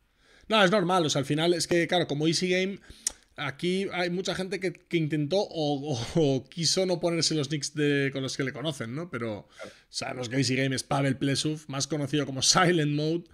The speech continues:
Speaker 1: y es lo que hay.
Speaker 2: Es lo que toca, es lo que toca. Bueno, pues
Speaker 1: Mañana,
Speaker 2: apertura.
Speaker 1: ¿cómo va a haber streamer este canal, Alberto? Mañana miércoles la gente tiene que salir a ver el fútbol, tomarse algo con sus
Speaker 2: Mañana,
Speaker 1: amigos,
Speaker 2: mañana
Speaker 1: disfrutar.
Speaker 2: mier-, es miércoles de ceniza, ¿eh?
Speaker 1: <laughs>
Speaker 2: Mañana no,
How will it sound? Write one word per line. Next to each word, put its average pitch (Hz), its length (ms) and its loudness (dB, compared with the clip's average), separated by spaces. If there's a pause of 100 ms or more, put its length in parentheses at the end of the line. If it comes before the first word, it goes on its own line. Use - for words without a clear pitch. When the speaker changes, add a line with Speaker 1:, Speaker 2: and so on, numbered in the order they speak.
(380)
Speaker 1:
y 110 680 -2 (420)
es 156 160 -4
lo 156 120 0
que 139 120 -2
hay. 190 180 2 (760)
Speaker 2:
Es 113 80 -12
lo 113 80 -8
que 104 80 -12
toca, 175 220 -12
es - 40 -18
lo 107 100 -12
que - 80 -16
toca. - 220 -20 (520)
Bueno, 113 220 -8
pues 123 140 -2
Speaker 1:
Mañana, 214 240 4
Speaker 2:
apertura. 180 260 6
Speaker 1:
¿cómo 277 120 4
va 262 80 6
a - 20 6
haber 247 240 6
streamer 226 380 2
este 247 180 -2
canal, - 320 6
Alberto? 160 500 -2 (200)
Mañana 151 400 2
miércoles 269 680 0 (160)
la 160 220 4
gente 262 380 -2
tiene 247 320 -4
que 214 140 -2
salir 165 560 2
a 151 60 0
ver 202 120 -2
el 180 80 -2
fútbol, 190 480 -6
tomarse 160 380 -4
algo - 160 -6
con - 100 -4
sus 117 100 -4
Speaker 2:
Mañana, 139 140 0
Speaker 1:
amigos, 190 280 -4
Speaker 2:
mañana 139 320 0
Speaker 1:
disfrutar. 180 300 0
Speaker 2:
mier-, 143 100 -4
es 143 60 -4
miércoles 170 480 4
de 165 120 2
ceniza, 113 520 -8
¿eh? 143 140 0
Speaker 1:
<laughs> 147 120 4
Speaker 2:
Mañana 151 260 -2
no, 175 260 2